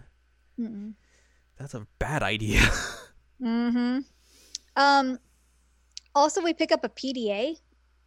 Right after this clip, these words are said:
Speaker 2: Yes, uh, this game does take place in two thousand five.
Speaker 1: Yep.
Speaker 2: So the technology is very representative of two thousand and five. Which, you know, I, I, I, I appreciate that.
Speaker 1: Yeah.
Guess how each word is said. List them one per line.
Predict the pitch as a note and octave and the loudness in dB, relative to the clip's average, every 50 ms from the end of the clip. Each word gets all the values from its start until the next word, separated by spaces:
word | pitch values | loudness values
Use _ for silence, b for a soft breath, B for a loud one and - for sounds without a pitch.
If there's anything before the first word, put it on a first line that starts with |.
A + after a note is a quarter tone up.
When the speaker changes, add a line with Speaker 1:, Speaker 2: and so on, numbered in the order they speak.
| _ _ _ - - - | _ _ _ -20 -16 -10
Speaker 2:
Yes, | - C3 A#2 G#2+ - | -6 -4 -4 -2 -2
uh, | G#2+ A#2+ A2+ | -2 -2 0
this | A2 A#2+ - | -2 -2 -2
game | - D3 C#3+ A#2 | -2 -2 -2 0
does | A#2+ B2 - | -2 -4 -2
take | - B2 A2+ | -4 -4 -2
place | - A2+ A2 - - | 0 -2 -2 -2 -4
in | G#2+ | -4
two | - A2+ | 0 0
thousand | G#2+ G#2+ G2+ G2+ - | 0 0 -2 -4 -8
five. | - - A2 G2+ G#2 A2+ C#3 F#3 A3+ A#3 - - - b b b b b b b b | -2 0 2 2 2 2 0 0 -2 -4 -6 -14 -20 b b b b b b b b
Speaker 1:
Yep. | - A3 - - - | -6 -6 -6 -8 -10
Speaker 2:
So | - - A2+ G2+ G2+ | -8 -2 -2 0 0
the | G#2 G#2+ | -2 -2
technology | - C3 A#2+ - A#2 A2 A2 A2+ A2 A2 G#2+ A2 G#2 G#2 | -2 -4 -4 -2 -2 -2 0 0 -2 -2 -2 -4 -6 -6
is | G2+ G#2 | -6 -6
very | G#2 G#2+ G#2+ G#2 G#2+ G#2 G2+ G2+ G2+ | -4 -4 -4 -2 -2 -4 -4 -4 -6
representative | G2+ G2+ G2+ G2+ - A2 G2+ G#2+ G#2+ A2+ A#2+ B2+ B2+ B2 A#2+ | -6 -6 -6 -4 -4 -4 -4 -4 -4 -6 -4 -4 -4 -4 -4
of | A2+ A2 G#2+ G#2+ | -6 -6 -6 -8
two | - - C3 | -6 -6 -2
thousand | A#2+ A#2 A2+ A2+ A2+ - A2+ G2+ | -2 0 0 -2 -2 -4 -6 -8
and | F#2 - | -8 -10
five. | - - G#2 G#2+ A2 A2+ C3+ F3+ A3 A#3+ G#3 - - - _ _ _ _ _ _ _ _ _ _ _ _ _ _ _ _ _ _ _ _ _ _ _ _ _ _ _ | -8 -6 -4 -4 -2 -2 -2 -2 -4 -4 -6 -10 -14 -20 _ _ _ _ _ _ _ _ _ _ _ _ _ _ _ _ _ _ _ _ _ _ _ _ _ _ _
Which, | - A3+ - | -10 -8 -6
you | B3+ | -4
know, | B3 G#3 | -2 0
I, | G3+ | 0
I, | G#3+ G3 G#3+ A#3 A3 - - - G#3+ | 0 0 -2 -2 -4 -6 -4 -4 -4
I, | A#3 A3+ - - | -4 -2 -4 -4
I | - A3 | -2 -2
appreciate | A3+ - - - F2+ - - F#2+ F#2 - | -4 -4 -6 -12 -12 -10 -8 -10 -8 -6
that. | - G2 G2+ C3+ - _ _ _ _ _ _ _ _ _ - | -6 -6 -6 -6 -8 _ _ _ _ _ _ _ _ _ -10
Speaker 1:
Yeah. | F#4 A4+ A#4 C#4 | -4 -2 -2 -2